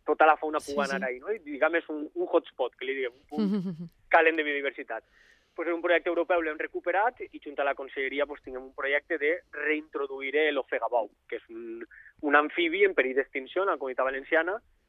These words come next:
Speaker 1: i, eh, i això, a la conselleria, pues, li va molt bé que el, des de la part, diguem, privada, no, els adaptem, eh, espais que tinguen cabuda a, a noves espècies com aquesta.
Speaker 2: Mm, que, que meravella, diria jo, que, que no sé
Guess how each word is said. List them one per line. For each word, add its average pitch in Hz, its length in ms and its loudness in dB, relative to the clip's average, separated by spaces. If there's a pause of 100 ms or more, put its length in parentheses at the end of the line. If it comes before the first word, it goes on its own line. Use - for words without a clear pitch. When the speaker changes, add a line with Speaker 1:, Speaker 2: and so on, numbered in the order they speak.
(280)
Speaker 1:
i, 127 380 -2
eh, 110 340 2
i - 80 0
això, 123 380 -2
a - 100 0
la 120 160 0
conselleria, 120 480 -4
pues, 123 140 -8
li 123 100 -4
va 127 80 6
molt 135 320 -2
bé 151 240 6
que - 120 0
el, 131 180 -4 (400)
des 131 180 -4
de 123 100 -2
la 117 120 2
part, 127 180 2
diguem, 123 240 -2
privada, 143 480 2
no, 147 160 -4
els 175 140 -8 (180)
adaptem, 127 600 -6 (720)
eh, 117 260 -6
espais 143 540 4 (140)
que 143 100 -2
tinguen 139 400 -4
cabuda 143 640 4
a, 110 480 -4 (180)
a 120 120 -4
noves 120 260 -4
espècies 113 460 -16
com 113 120 -10
aquesta. - 360 -6
Speaker 2:
Mm, 156 360 -8
que, 170 140 -12
que 175 100 -10
meravella, 170 440 -4
diria 170 260 -4
jo, 170 160 -4
que, 185 240 -6
que 165 320 -4
no 185 180 -6
sé - 140 -8